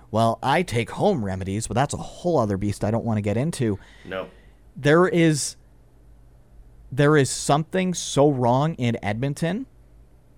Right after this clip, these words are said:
Speaker 1: that they need to cut something out. I just don't think we know what it is.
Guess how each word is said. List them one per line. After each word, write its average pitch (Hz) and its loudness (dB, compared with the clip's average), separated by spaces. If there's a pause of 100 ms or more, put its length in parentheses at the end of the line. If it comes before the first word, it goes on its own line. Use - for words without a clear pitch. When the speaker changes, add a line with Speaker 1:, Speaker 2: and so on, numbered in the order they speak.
(320)
Speaker 1:
that 120 2
they 123 0
need 135 -2
to 151 -4 (260)
cut - -2
something 123 -4
out. 131 2
I 117 -2
just 113 -8
don't 143 -2
think 135 -4 (760)
we 113 0
know 131 4
what 113 4
it 107 -2
is. 123 0